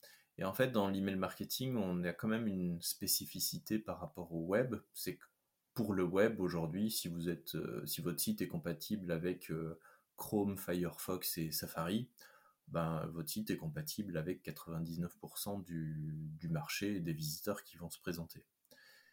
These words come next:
Avec l'email, c'est un peu différent, enfin, c'est même très différent, puisque, euh, c'est plutôt ce qu'on appelle les clients mail et les webmails, donc, euh, l'application Outlook, euh, votre Gmail sur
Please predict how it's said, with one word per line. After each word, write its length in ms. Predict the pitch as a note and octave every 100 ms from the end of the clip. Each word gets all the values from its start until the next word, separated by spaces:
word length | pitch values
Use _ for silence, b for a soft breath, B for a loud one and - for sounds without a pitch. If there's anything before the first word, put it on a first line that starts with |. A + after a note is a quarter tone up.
| b b _
Avec 300 | G2+ G2+ -
l'email, 300 | F#2 G2 B2
c'est 120 | B2 F2
un 120 | D#2
peu 180 | - B2
différent, 600 | G#2+ - E2+ F2 A#2+ C#3+
enfin, 160 | - -
c'est 140 | -
même 220 | E2 E2+
très 200 | - C3+
différent, 480 | A#2 - F2 G#2 C#3+
puisque, 400 | D3 G2+ - - A#2 C3 B B B B -
euh, 640 | E2 D#2+ D#2 D#2 D#2 D#2 -
c'est 240 | - E2 -
plutôt 260 | - B2
ce 100 | A#2+
qu'on 140 | - F2
appelle 260 | D#2+ G2+
les 180 | F2 D#2
clients 440 | - - G#2+ G2
mail 320 | G2 G#2 G#2 F2+
et 40 |
les 120 | E2
webmails, 560 | E2 F#2 F2 F2 G#2+ A#2+ - -
donc, 360 | F2 F2 E2+ E2+
euh, 60 |
l'application 640 | D#2+ D2+ D2+ - D#2 - E2
Outlook, 640 | E2+ - A#2 A2+ A2 - F#2
euh, 320 | E2 D#2+ D#2+
votre 340 | E2+ D#2 -
Gmail 480 | E2+ E2+ E2+ F2 F2
sur 300 | - - -